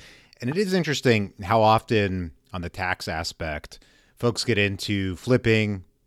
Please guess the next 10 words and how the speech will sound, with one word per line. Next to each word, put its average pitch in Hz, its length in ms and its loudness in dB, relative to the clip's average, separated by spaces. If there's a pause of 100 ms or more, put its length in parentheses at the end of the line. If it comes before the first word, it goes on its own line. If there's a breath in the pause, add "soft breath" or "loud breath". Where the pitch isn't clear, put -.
(440)
They 80 480 -8
are 76 300 -10
successful. 120 600 2
Those 92 220 -2
who 90 80 -6
are 82 140 -2
successful 87 560 -10
in 82 80 -6
that 80 180 -8
space 87 400 -6